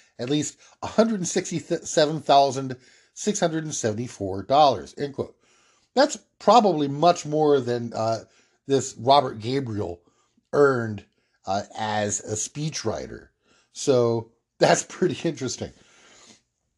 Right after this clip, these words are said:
Another person, quote, "Through October twenty twenty-two, Save America has paid nearly a hundred thousand dollars in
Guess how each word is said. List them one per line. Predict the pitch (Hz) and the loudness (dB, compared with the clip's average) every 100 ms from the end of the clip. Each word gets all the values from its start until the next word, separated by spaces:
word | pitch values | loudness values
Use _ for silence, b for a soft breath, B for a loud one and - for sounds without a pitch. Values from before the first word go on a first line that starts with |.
| _ _ - - - - | _ _ -14 -14 -10 0
Another | 147 170 131 | 6 6 6
person, | 104 123 104 69 | 0 -4 -6 -10
quote, | _ 165 165 165 _ _ _ _ | _ 0 0 -2 _ _ _ _
"Through | - 175 | 4 6
October | 160 180 170 170 | 6 4 2 2
twenty | 170 160 | -2 -2
twenty-two, | 156 156 151 277 262 254 | -2 -2 -2 -2 -2 -4
Save | 214 - 180 170 | -6 2 4 4
America | 170 170 170 170 | 4 4 4 2
has | 165 160 | 2 0
paid | 175 165 | 0 0
nearly | 156 175 202 185 | -2 -2 0 2
a | 147 | 0
hundred | 120 156 156 | 0 -2 -2
thousand | 131 147 139 143 | 6 6 6 0
dollars | 190 196 165 147 | 2 4 4 2
in | 135 117 | -2 -4